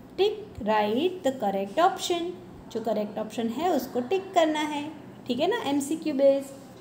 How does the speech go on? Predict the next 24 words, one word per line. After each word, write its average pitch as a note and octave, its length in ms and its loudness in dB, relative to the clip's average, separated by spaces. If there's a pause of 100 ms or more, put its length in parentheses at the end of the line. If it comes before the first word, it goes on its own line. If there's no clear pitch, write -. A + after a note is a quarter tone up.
(380)
चलो, A#3 180 6 (200)
ए, B3 280 4 (600)
who F4 120 4 (280)
was C#4+ 400 4
getting A#3 420 4
married? G#3+ 420 0 (200)
किसकी, E4 480 2 (140)
किसकी C#4+ 340 2
शादी C#4+ 360 2
हो C4+ 180 8
रही A#3 160 4
थी? B3+ 540 0 (340)
Nina's A#3+ 400 4
sister, C4+ 720 2 (200)
Nina's A3+ 540 6
brother, A3+ 640 4 (220)
Nina's G#3+ 480 2 (120)
aunt A#3 440 2 (200)
और C#4+ 140 2
Nina's C#4+ 440 2 (100)
cousin। C#4 480 4 (560)
किसकी E4+ 280 0
शादी E4+ 320 4
थी? F4 200 8